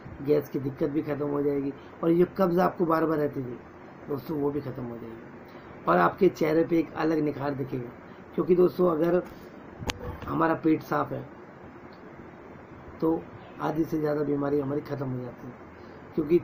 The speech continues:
त्वचा पे रौनक हमारे पेट के बदौलत आती है।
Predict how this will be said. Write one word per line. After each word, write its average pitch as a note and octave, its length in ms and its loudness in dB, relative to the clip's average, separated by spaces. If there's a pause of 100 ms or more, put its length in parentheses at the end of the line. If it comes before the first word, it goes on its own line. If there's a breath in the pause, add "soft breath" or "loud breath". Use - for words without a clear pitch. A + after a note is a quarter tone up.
(220)
त्वचा E3+ 460 4 (520)
पे F3 100 8
रौनक D3+ 400 4 (340)
हमारे D3+ 280 2 (140)
पेट D3 180 2
के D3 160 0
बदौलत C3 520 -4
आती A#2+ 220 -10
है। B2 60 -6